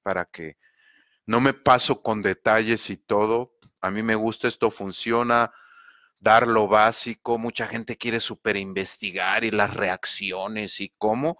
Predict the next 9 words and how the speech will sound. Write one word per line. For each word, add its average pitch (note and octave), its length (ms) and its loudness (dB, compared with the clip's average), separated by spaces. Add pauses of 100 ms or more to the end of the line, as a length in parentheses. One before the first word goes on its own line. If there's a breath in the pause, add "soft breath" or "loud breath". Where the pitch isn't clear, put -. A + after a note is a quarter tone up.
(460 soft breath)
y F#2+ 100 -4
se - 140 2
andan A#2 240 2
comiendo G#2+ 480 0
un A2+ 140 -6
pastelito G#2 720 2
de G2+ 120 4
la F#2 180 2
tienda, A2 600 0